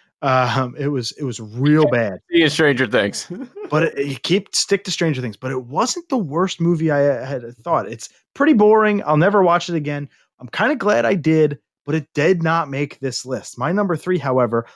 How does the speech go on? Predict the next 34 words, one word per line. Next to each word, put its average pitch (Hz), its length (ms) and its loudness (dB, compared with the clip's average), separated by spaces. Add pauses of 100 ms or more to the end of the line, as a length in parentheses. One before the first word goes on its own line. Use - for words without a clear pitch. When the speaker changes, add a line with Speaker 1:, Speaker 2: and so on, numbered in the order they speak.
Speaker 1:
something 160 280 -2
I'm 131 140 -2
very, 123 920 2
very 131 400 2
sad 143 360 -4
to 131 60 -6
report 156 460 -4 (380)
that 127 80 0
is 185 180 4
on 170 80 2
my 127 140 2
list. 113 360 -2 (480)
Um, 110 420 -4 (760)
Psych - 480 2
two, 151 400 2 (100)
the 117 80 -6
movie, 117 500 -2 (200)
Lassie 139 440 -4
Come 120 260 -6
Speaker 2:
Yeah. 117 80 -8
Speaker 1:
Home. 104 300 -10 (640)
Speaker 2:
That's 123 420 -4
Speaker 1:
I, 143 140 0 (1080)
Sam, 175 300 0
you 214 60 6
know 214 80 4
how 123 120 2
much 107 140 -4
I 107 60 -4
love 90 240 -8
Psych. 85 520 -10
Speaker 2:
You, 131 160 0
you 135 220 0
freaking 113 520 0